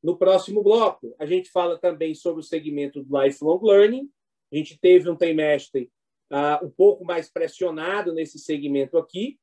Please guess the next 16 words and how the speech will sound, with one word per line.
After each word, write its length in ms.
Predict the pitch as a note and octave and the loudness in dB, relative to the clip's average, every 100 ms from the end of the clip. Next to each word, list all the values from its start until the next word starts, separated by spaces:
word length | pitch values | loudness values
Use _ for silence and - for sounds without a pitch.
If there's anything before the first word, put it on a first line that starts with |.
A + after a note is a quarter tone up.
| _ _ _ | _ _ _
ah, 120 | C#3 | -8
com 180 | C3+ D#3+ | -2 0
a 60 | D#3 | 2
receita 600 | D#3+ D3+ D#3+ D#3 D3+ C#3+ | 0 0 -2 0 0 -4
de 100 | C#3+ D3+ C3+ - | -8 -10 -10 -4
menos 480 | C#3 E3+ F3 D#3+ C#3 | 2 4 4 2 2
oito 260 | D#3 D3+ - | 2 2 -4
por 100 | D3 | -8
cento 440 | - D3 C#3 D3 | -2 -2 -2 -4
e 80 | D3+ | -4
uma, 280 | D3+ D3 C3 _ _ _ | -2 -4 -6 _ _ _
um 120 | D3+ | -4
impacto 560 | E3 - E3+ E3 - D#3+ | -4 -4 -2 -2 -4 -6
no 100 | D3 | -6
resultado 500 | D#3 D3 D3 C#3+ C#3+ | -6 -8 -8 -4 -4
operacional, 840 | C#3+ D3+ D#3 G#3+ G3+ F3+ A3 G#3 | -4 -6 -6 -4 -2 0 -2 -6